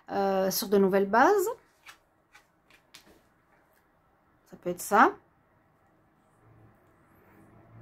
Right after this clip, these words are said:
Mais la justice, en réponse, nous dit, il va falloir trancher. Il y aura quand même une décision à prendre.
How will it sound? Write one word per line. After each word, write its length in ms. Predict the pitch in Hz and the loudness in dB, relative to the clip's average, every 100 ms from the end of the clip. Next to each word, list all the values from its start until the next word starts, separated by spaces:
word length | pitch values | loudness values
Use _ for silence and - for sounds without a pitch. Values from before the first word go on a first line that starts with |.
| - - | -20 -10
Mais 240 | 220 214 | -6 -2
la 160 | 202 220 | 2 2
justice, 560 | 247 247 320 339 - | 0 -2 -4 -4 -2
en 120 | - 226 | -2 -2
réponse, 440 | 220 240 302 302 | -2 0 0 4
nous 140 | 240 | 2
dit, 240 | 208 247 294 | 2 -4 -2
il 100 | 240 | -2
va 140 | 240 | -2
falloir 420 | 240 254 254 302 - | -2 0 2 2 -2
trancher. 760 | - 254 247 - - 208 202 - - - - - - | -6 0 0 -2 -6 -4 -4 -8 -20 -20 -20 -20 -6
Il 40 | |
y 40 | |
aura 120 | 240 294 | -2 2
quand 120 | 294 | 4
même 140 | 302 | 6
une 140 | 262 208 | 4 4
décision 500 | 240 - 262 285 277 | 0 -4 -6 0 2
à 100 | 240 | 2
prendre. 680 | - - 220 220 220 190 | -2 -8 -6 -6 -6 -8